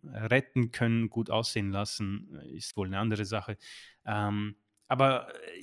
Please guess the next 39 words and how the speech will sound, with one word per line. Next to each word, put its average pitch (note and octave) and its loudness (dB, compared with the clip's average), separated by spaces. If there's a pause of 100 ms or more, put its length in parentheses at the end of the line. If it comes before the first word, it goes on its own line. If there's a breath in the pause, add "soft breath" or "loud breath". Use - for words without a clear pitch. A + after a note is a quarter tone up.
ich C#3+ -2
muss D3+ 8
ehrlich C#3+ 4
sagen, C3+ 6
das A2+ 0
hier B2 4
war A2+ 2
keine A#2+ 2
gute B2 2
Raw-Ausgabe, A2+ 2
weil G#2+ 0
ich G#2+ -4
nichts - -2
herausnehmen C3 4
kann, C3+ 2
was - -2 (200)
heraussticht. G#2+ 2
Auch A#2 2
Owens C#3+ 8 (520 loud breath)
mit C3+ 2
diesem C#3 8
Skript, C#3+ 4
äh, A#2 0
war B2+ 4
schwer C#3 6
zu - 4
retten. D3 4 (560 loud breath)
Und, D#3 8
äh, C3 4
der C3+ 4
Main C#3+ 8
Event D3 6
wird D3 2
halt D3+ 6
durch C#3+ 2
die D3 0
D C#3+ 4
Q E3 6
leider B2+ 6